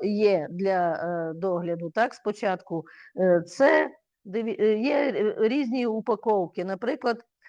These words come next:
е, дуже ці, е, гель для душа, в такій маленькій упаковці, є в,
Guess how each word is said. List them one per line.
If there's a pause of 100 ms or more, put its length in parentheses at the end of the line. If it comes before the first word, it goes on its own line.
(140)
е,
дуже
ці,
е, (200)
гель
для
душа,
в
такій
маленькій
упаковці,
є
в,